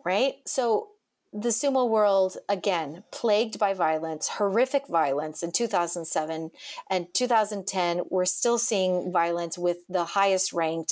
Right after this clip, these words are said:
And then here we are still, two thousand and seventeen,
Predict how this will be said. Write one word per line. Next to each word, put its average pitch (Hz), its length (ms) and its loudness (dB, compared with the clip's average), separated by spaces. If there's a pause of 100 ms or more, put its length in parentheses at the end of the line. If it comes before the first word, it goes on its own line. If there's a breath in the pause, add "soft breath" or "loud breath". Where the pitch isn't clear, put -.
And 196 220 -2
then 190 320 -2
here 226 260 2
we 220 220 2
are 190 340 4
still, 180 720 0 (640 soft breath)
two 190 140 -2
thousand 180 340 0
and 180 140 -2
seventeen, 202 640 -2